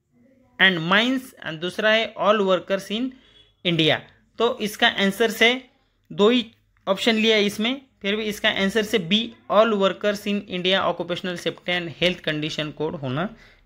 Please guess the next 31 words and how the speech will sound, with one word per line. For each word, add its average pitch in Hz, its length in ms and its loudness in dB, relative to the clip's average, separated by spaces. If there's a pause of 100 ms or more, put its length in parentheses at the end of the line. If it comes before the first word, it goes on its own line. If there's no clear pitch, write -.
ट्वेंटी 147 240 -2
ट्वेंटी 143 280 -4
में 185 120 -2
जरूरी 143 380 2
है 170 220 -4
लिखा 131 300 -2
है। 110 200 -2 (760)
आगे 208 240 4
का 233 100 2
क्वेश्चन 202 380 0
है, 208 100 -2 (440)
under 226 320 4
the 254 100 6 (220)
Factory 214 340 2
Act 233 160 2 (120)
नाइनटीन 208 560 -2
फ़ोर्टी 185 320 -2
एट, 156 180 0 (260)
how 214 140 6 (180)
often 208 380 -4
should 277 460 0
a 165 40 4 (380)
factory 196 420 -2
be 233 160 2
inspected 196 640 -2
by 170 140 4 (520)
a 165 100 -2 (120)
factory 165 400 -4 (220)
inspector? - 500 -4 (580)
फैक्ट्री 202 300 4
इंस्पेक्टर 247 460 0